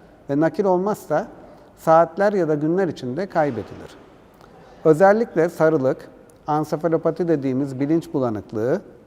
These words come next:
ve koagülopati dediğimiz pıhtılaşma bozukluğu ile seyreder.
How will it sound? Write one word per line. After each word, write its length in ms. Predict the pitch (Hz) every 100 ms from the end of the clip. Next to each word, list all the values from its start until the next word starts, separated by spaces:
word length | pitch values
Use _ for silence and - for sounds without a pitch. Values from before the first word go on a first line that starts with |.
| -
ve 220 | 143 165 165
koagülopati 680 | 151 147 151 151 147 143 185
dediğimiz 480 | 156 117 117 165 -
pıhtılaşma 680 | 151 123 156 143 131 180 170
bozukluğu 380 | 135 113 - 127
ile 260 | 123 127
seyreder. 540 | 139 117 98 90 90